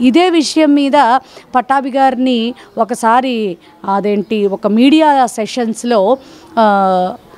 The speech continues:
అడిగి క్వశ్చన్ చేస్తే, టీవీ నైన్లోనే క్వశ్చన్ చేస్తే,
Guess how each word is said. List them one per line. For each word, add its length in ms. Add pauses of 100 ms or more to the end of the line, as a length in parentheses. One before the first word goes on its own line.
(280)
అడిగి 360
క్వశ్చన్ 480
చేస్తే, 440
టీవీ 320
నైన్లోనే 520
క్వశ్చన్ 500
చేస్తే, 520